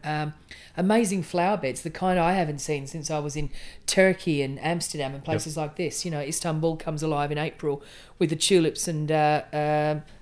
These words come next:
Speaker 1: and amazing sort of blooms as you would find in Europe. But,
Speaker 2: They seem
Speaker 1: um,
Speaker 2: to not
Speaker 1: equally the
Speaker 2: waste
Speaker 1: same.
Speaker 2: space. If it's a
Speaker 1: I know.
Speaker 2: roundabout, for example, that's a chance to put a
Speaker 1: Oh,
Speaker 2: flower bed.
Speaker 1: absolutely. Yeah, they, they, they're, they're meisters at, um, living literally on top of one another. You know, I mean, real estate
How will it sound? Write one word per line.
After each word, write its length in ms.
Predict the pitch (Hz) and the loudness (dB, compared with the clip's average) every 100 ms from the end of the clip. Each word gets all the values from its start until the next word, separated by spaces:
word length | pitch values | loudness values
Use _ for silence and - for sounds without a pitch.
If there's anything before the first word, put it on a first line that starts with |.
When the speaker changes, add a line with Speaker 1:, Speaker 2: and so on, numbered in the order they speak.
| - | -8
Speaker 1:
and 220 | 165 156 | -4 -2
amazing 500 | 151 170 170 170 156 | 0 2 4 4 0
sort 160 | 147 160 | -4 -6
of 120 | 139 | -4
blooms 340 | 160 165 156 147 | 0 2 0 -4
as 140 | 139 | -4
you 80 | 147 | -6
would 100 | 143 | -6
find 320 | - 160 165 | -2 -2 -2
in 80 | 147 | -2
Europe. 300 | 139 135 131 | -4 -4 -4
But, 80 | 120 | -4
Speaker 2:
They 60 | 117 | -2
seem 200 | - 160 | 2 0
Speaker 1:
um, 60 | |
Speaker 2:
to 80 | 147 | 2
not 40 | 117 | 0
Speaker 1:
equally 220 | 123 175 | 0 2
the 40 | |
Speaker 2:
waste 120 | 113 110 | 4 4
Speaker 1:
same. 140 | 151 | 2
Speaker 2:
space. 460 | 113 98 - - - | 0 -2 -4 -10 -8
If 180 | 110 127 | -6 -4
it's 140 | 117 | -2
a 20 | |
Speaker 1:
I 20 | |
know. 60 | 110 | 0
Speaker 2:
roundabout, 440 | 117 180 170 - | 4 6 6 4
for 100 | - | 2
example, 400 | 101 98 98 107 | -4 -2 -2 0
that's 260 | 98 113 - | 0 0 -2
a 40 | |
chance 320 | 113 110 104 - | -6 -4 -4 -6
to 60 | |
put 140 | - - | -4 4
a 40 | |
Speaker 1:
Oh, 20 | |
Speaker 2:
flower 320 | 185 185 180 175 | 8 10 8 8
bed. 80 | |
Speaker 1:
absolutely. 640 | 185 - 190 170 170 156 156 | 2 2 4 6 6 4 4
Yeah, 180 | 165 160 | 4 6
they, 160 | 180 | 4
they, 280 | 170 180 180 | 6 6 6
they're, 180 | 165 170 | 6 6
they're 160 | 175 | 6
meisters 640 | 160 160 170 160 - 147 143 | 6 4 2 0 -2 0 0
at, 240 | 147 - | -4 -4
um, 240 | 160 151 151 - - - | -2 -2 -4 -14 -20 0
living 320 | 175 165 151 | 2 4 2
literally 380 | 170 175 170 156 | 0 0 0 0
on 100 | 151 | 0
top 220 | 160 156 | -2 -2
of 60 | 151 | -2
one 120 | 147 | -2
another. 340 | 147 139 139 | -2 -2 -2
You 120 | 156 | -2
know, 200 | 151 143 127 | 0 0 0
I 40 | |
mean, 140 | 170 165 | -2 2
real 160 | 190 | 4
estate 380 | 185 - 170 151 | 4 2 2 0